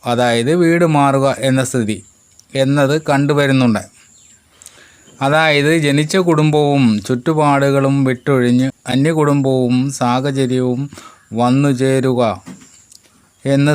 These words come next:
സാരം. ചില ഘട്ടങ്ങളിൽ ഇവർ പറയുന്ന അഭിപ്രായങ്ങൾ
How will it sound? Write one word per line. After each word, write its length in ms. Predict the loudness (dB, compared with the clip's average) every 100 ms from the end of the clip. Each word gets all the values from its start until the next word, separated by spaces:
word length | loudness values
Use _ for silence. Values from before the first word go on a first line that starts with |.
| 0
സാരം. 320 | 0 0 -4 _ -20 -20 _ _ _ _ _ _ -6
ചില 200 | -2 0 -2
ഘട്ടങ്ങളിൽ 560 | -2 -2 0 0 2 0 -2 -4 0
ഇവർ 160 | 0 -2 -2
പറയുന്ന 480 | 0 0 2 0 0 -4 -4
അഭിപ്രായങ്ങൾ 800 | -4 -2 -2 0 0 0 -2